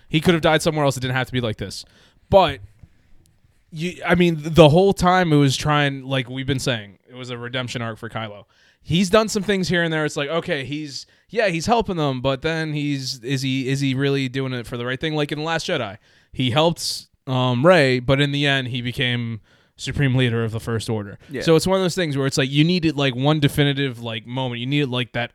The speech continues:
Speaker 1: oomph. It's like, he's gotta sacrifice himself. And yes, he could have done it in another way. And y-, you didn't like the whole, you know,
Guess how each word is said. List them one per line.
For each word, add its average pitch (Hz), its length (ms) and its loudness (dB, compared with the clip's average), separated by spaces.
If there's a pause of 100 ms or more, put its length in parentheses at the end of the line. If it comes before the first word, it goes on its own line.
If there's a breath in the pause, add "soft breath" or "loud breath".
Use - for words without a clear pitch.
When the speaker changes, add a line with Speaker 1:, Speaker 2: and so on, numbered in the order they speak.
Speaker 1:
oomph. 156 340 -6
It's 120 300 -6
like, 117 220 -4 (600 soft breath)
he's 127 180 -4
gotta 139 180 2
sacrifice 120 500 -2
himself. 101 380 -10 (140)
And 131 180 -4
yes, 170 240 0
he 165 100 -6
could 156 140 -4
have 143 80 -6
done 147 180 -2
it 143 100 -4
in 131 120 -4
another 131 320 0
way. 135 340 0 (520 soft breath)
And 143 320 2
y-, 135 120 -20
you 147 400 0
didn't 160 220 6
like 156 200 6
the 135 100 4
whole, 131 480 4
you 135 140 -2
know, 139 80 -4